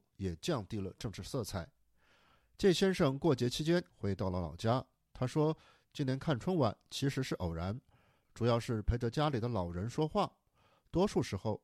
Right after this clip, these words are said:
只是把春晚的节目开着，当作背景音乐。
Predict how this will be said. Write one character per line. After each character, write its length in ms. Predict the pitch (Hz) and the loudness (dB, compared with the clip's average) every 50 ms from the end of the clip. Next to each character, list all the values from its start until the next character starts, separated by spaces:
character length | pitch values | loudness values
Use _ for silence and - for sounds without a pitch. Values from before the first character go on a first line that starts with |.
| _ _ | _ _
只 100 | - - | -8 -8
是 140 | - - 113 | -4 -4 -4
把 160 | - 87 80 82 | -4 -4 -6 -6
春 260 | - - 127 127 123 | -4 -4 -4 -2 -2
晚 120 | 113 87 80 | -4 -4 -4
的 80 | 87 | -6
节 220 | - - 90 90 110 | -8 -6 -6 -4 -2
目 160 | 151 156 - | -4 -4 -6
开 280 | - - 151 156 170 | -4 -2 -2 0 0
着， 200 | 147 - 98 - _ _ _ _ _ _ - | 0 -2 -4 -6 _ _ _ _ _ _ -4
当 160 | - 117 101 | -4 -4 -4
作 260 | - - 104 92 85 - | -2 -2 -2 -2 -2 -2
背 180 | - 110 98 | -2 -2 -2
景 160 | - 87 82 | -2 -4 -8
音 160 | 82 101 120 139 | -6 -6 -4 -2
乐。 200 | 156 160 135 | 0 0 -2